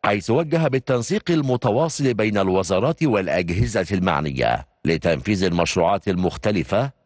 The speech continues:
خاصة المشروع القومي لتطوير الريف المصري ضمن المبادرة الرئاسية حياة كريمة. وفي سياق آخر، أكد مدبولي أهمية وضع آليات لتنفيذ ما تم الاتفاق عليه مع الأشقاء من جنوب السودان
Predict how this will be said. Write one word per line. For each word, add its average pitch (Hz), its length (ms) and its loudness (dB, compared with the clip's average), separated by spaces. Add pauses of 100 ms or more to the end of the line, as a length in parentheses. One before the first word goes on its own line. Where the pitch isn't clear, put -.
خاصة 135 600 0
المشروع 92 520 2
القومي 104 600 0
لتطوير 101 600 0
الريف 90 300 -2
المصري 82 680 0 (300)
ضمن 78 220 0
المبادرة 76 760 0
الرئاسية 98 680 0
حياة 98 460 0
كريمة. 64 720 -4 (120)
وفي 98 360 0
سياق 156 400 0
آخر، 135 600 0
أكد 135 280 -2
مدبولي 117 600 0
أهمية 101 640 0
وضع 92 540 0
آليات 95 440 0
لتنفيذ 104 800 0
ما 82 140 2
تم 104 280 0
الاتفاق 85 640 0
عليه 113 400 0
مع 80 220 2
الأشقاء 80 720 -2
من 87 180 0
جنوب 80 300 0
السودان 69 600 0